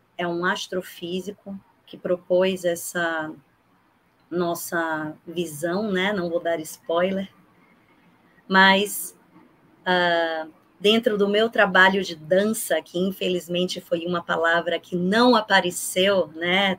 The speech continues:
tão nitidamente neste, ah, abecedário da turma, apesar de termos alguns artistas da dança, eu gostaria de ressaltar realmente o corpo,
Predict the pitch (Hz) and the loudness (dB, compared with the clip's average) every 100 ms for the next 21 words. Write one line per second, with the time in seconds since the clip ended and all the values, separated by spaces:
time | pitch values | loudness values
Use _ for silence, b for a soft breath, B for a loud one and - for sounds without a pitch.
0 | - 185 185 180 175 185 - 185 175 175 | -2 -2 0 -2 -2 -4 -6 -2 -2 0
1 | 180 196 - 175 170 165 - - - 170 | -2 -2 -6 -6 -4 -4 -6 -8 -6 -6
2 | 160 147 _ _ b b b b b - | -6 -10 _ _ b b b b b -4
3 | 185 170 165 160 156 151 - _ - 175 | 2 4 4 2 -2 -6 -12 _ -6 -2
4 | 180 190 - 180 170 165 196 233 247 185 | 0 -2 0 -2 2 6 6 4 2 2
5 | 170 - 185 226 220 196 180 180 185 175 | 0 -2 0 4 2 4 2 2 -2 -6
6 | 165 - 180 220 220 185 170 175 175 - | -8 -2 0 0 -2 0 0 0 -4 -8
7 | - 175 - 175 160 151 180 196 - - | -8 -8 -4 -4 -4 -4 -4 -4 -8 -12
8 | - _ _ b b b b b 190 214 | -14 _ _ b b b b b 6 6
9 | 208 220 214 214 233 220 214 233 233 233 | 8 6 4 2 2 2 2 2 0 2
10 | 190 190 196 196 190 185 190 - 202 240 | 2 2 0 -2 -2 -4 -4 -8 -8 -10
11 | - 196 190 - - 175 | -4 -2 -2 -6 -16 -18